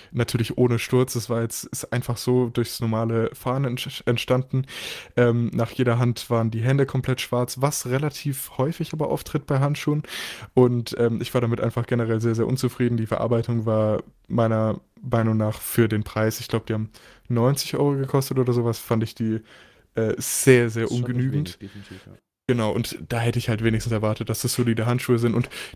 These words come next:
Speaker 1: die, also die ganzen Fetzen, die abgeflogen sind, das war nach drei Monate Benutzung und ich hab mir halt erhofft, dass die mindestens zwei bis drei Jahre halten.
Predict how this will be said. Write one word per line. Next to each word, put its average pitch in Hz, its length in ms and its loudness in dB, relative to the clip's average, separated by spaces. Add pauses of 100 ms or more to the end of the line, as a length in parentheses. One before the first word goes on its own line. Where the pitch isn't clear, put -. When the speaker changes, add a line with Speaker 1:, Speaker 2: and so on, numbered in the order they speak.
Speaker 1:
die, 123 420 2 (160)
also 120 180 -2
die 120 240 -10
ganzen 117 460 0
Fetzen, 135 320 -2
die 117 80 0
abgeflogen 135 440 -2
sind, 127 180 0
das - 140 -4
war 117 80 4
nach 107 360 0 (260)
drei 117 360 4
Monate 143 380 2
Benutzung 147 600 0
und 117 320 -2
ich - 340 -10
hab 127 160 2
mir 113 100 4
halt 110 100 2
erhofft, 113 280 0
dass 113 140 -2
die 107 260 2
mindestens 113 840 0
zwei - 320 -2
bis 107 140 -6
drei 104 180 0
Jahre 131 300 2
halten. 139 360 -2